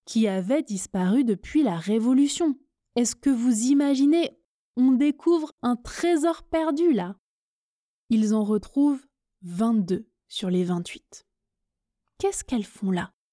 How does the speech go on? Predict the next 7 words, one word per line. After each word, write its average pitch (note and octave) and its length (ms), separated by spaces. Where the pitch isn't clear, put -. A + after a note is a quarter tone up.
Qui F4+ 280
les G#3+ 260
a A#3+ 140
enterrées B3 540
là ? F3+ 180
Pourquoi ? - 500
Quelqu'un G#3+ 840